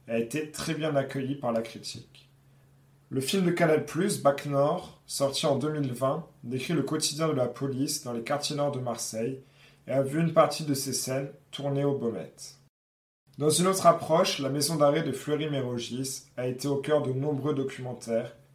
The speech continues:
et notamment un intitulé La prison de Fleury-Mérogis,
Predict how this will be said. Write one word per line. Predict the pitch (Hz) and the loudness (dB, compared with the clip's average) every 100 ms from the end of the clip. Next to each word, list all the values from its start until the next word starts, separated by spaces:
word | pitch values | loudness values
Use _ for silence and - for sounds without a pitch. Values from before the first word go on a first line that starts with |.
| - | -12
et | 131 | -4
notamment | 147 151 147 143 143 - | -4 0 0 0 -2 -2
un | 143 151 160 - _ _ | -2 -2 -6 -14 _ _
intitulé | - 135 - 139 - 127 127 139 - _ _ _ _ _ - | -4 -2 -2 -4 -4 -2 -2 -2 -6 _ _ _ _ _ -8
La | 120 | -6
prison | 113 160 165 165 | -4 -2 0 2
de | |
Fleury-Mérogis, | 143 - 151 151 143 135 127 107 120 139 - - | 0 0 0 2 0 0 0 -2 -4 -6 -6 -12